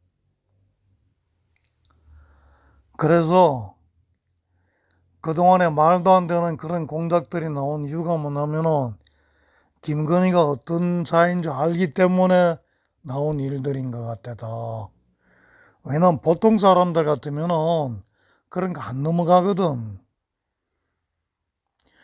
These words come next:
그런데 얘는 너무나 말도 안 되게 쉽게 넘어가더라고. 그래서 강용석이는 그때 뭐라 했냐면은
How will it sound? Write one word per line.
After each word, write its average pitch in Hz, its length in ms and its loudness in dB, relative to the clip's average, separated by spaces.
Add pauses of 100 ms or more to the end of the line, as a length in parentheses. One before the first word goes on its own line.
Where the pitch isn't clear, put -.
(420)
그런데 185 360 2
얘는 185 800 0 (1000)
너무나 185 1200 2 (540)
말도 180 400 0
안 175 200 2
되게 170 420 2 (1400)
쉽게 202 380 -4
넘어가더라고. 127 1080 -4 (1900)
그래서 175 360 2
강용석이는 180 840 0
그때 170 220 -4
뭐라 160 240 0
했냐면은 151 640 -2